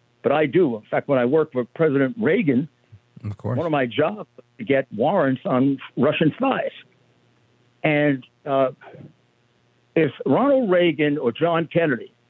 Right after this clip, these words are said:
Speaker 1: if their family had gotten thirty-one million dollars from Soviet, uh, uh, from Soviets or from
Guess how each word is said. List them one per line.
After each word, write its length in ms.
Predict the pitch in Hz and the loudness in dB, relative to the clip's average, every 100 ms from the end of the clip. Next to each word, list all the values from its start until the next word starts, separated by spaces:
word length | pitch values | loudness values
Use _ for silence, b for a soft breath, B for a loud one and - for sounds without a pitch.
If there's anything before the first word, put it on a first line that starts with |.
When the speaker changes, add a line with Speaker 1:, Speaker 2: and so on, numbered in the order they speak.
| - | -10
Speaker 1:
if 80 | - | 0
their 220 | 226 156 | 0 0
family 320 | 220 214 196 147 | 0 0 2 2
had 100 | 135 | 2
gotten 220 | 143 139 | 0 0
thirty-one 440 | 175 175 160 147 | 2 4 4 4
million 260 | 147 147 139 | 4 4 4
dollars 400 | 135 135 110 110 - _ _ _ _ _ _ _ _ | 2 0 -2 -6 -16 _ _ _ _ _ _ _ _
from 180 | - - - | -2 -2 0
Soviet, 480 | 175 170 151 156 156 _ _ _ _ _ _ _ _ _ _ _ _ _ _ | 0 2 2 2 0 _ _ _ _ _ _ _ _ _ _ _ _ _ _
uh, 100 | 117 113 - | -2 -2 -2
uh, 340 | 110 110 104 101 _ | 0 2 2 -2 _
from 140 | 120 - | -2 0
Soviets 420 | 185 180 165 151 - | 0 2 2 0 0
or 200 | 143 123 - | -2 -2 -2
from 300 | 123 127 | -2 -2